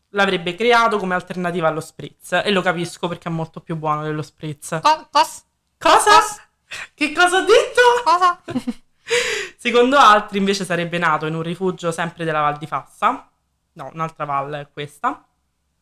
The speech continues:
Speaker 1: Eh, verso la fine degli anni novanta, dall'incontro tra Filippo Debertol, figlio della famiglia che gestisce questo rifugio,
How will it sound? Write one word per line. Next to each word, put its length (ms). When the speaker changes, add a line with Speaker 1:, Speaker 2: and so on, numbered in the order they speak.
Speaker 1:
Eh, 200
verso 280
la 80
fine 200
degli 200
anni 200
novanta, 580
dall'incontro 800
tra 380
Filippo 420
Debertol, 960
figlio 340
della 180
famiglia 420
che 100
gestisce 520
questo 260
rifugio, 640